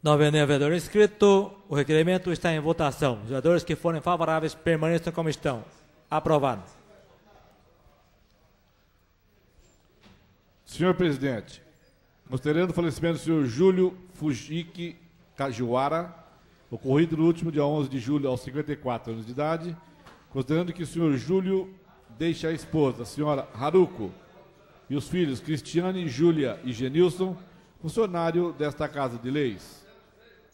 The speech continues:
Speaker 2: Requeremos voto de pesar pelo falecimento do senhor Júlio Fujiki Kajiwara. Tadami Kawata, vereador pelo P T B.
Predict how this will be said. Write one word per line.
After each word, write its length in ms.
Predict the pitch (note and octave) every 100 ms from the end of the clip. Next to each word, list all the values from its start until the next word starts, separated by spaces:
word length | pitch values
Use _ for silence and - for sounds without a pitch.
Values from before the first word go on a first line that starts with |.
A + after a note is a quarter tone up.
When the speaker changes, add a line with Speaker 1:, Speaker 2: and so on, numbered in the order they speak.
| _ _ _ _ _ _ _
Speaker 2:
Requeremos 640 | B2 A#2 B2+ E3 F3 C#3
voto 300 | C3+ C#3+ C#3
de 80 | B2+
pesar 560 | - F#3 C#3 D3 C#3+
pelo 180 | D3 C#3
falecimento 480 | B2+ C#3 B2 B2 D#3+
do 80 | D#3+
senhor 380 | E3 D3+ D3 A#2
Júlio 500 | C#3 F3 F3 F3 -
Fujiki 640 | F#3+ D#3+ C#3+ D3 D3+ D#3 D#3 - _ _ _ _
Kajiwara. 720 | - B2+ G#2 A#2+ C#3 B2 F#2+ F#2+ - _ _ _
Tadami 340 | A2 G#2+ C#3+ D#3+
Kawata, 640 | F#3 D3+ C3+ C3 C#3+ C3 - _ - _ _ -
vereador 400 | B2+ D3 C3+ C3+
pelo 220 | C3 A#2
P 240 | - E3
T 200 | E3 D3
B. 280 | A#2 B2 G2